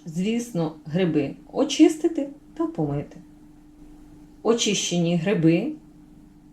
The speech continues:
зважую, їхню кількість. Ось як бачите,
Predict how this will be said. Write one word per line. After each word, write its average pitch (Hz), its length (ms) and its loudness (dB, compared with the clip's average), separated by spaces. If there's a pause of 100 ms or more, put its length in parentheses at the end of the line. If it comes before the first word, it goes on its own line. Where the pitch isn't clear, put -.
(720)
зважую, 175 680 2 (760)
їхню 226 340 -4
кількість. - 600 -6 (440)
Ось 240 180 2
як 220 200 2
бачите, 302 540 2